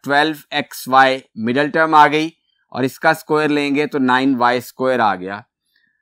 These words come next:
तो चूंकि टू ए बी के साथ माइनस का साइन है इसलिए ये a माइनस b का होल स्क्वायर बन गया।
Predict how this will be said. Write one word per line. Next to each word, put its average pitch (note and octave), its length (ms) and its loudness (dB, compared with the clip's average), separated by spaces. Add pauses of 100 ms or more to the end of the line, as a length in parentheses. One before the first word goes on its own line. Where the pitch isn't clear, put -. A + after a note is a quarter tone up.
(180)
तो B2 80 -6
चूंकि D#3+ 360 0
टू F3+ 260 0
ए F3+ 140 4
बी F#3 180 -2
के - 140 -2
साथ E3 420 4
माइनस C3+ 500 2
का F#3+ 140 2
साइन C3+ 360 2
है C3+ 280 -6
इसलिए C3+ 560 -4 (140)
ये B2+ 220 -8 (100)
a C#3 240 0
माइनस C3 540 -2 (180)
b A#2+ 120 -4 (200)
का A2 180 -2 (1500)
होल A#2+ 220 -2
स्क्वायर A#2+ 380 -4
बन F#2 280 -8
गया। D2+ 220 -18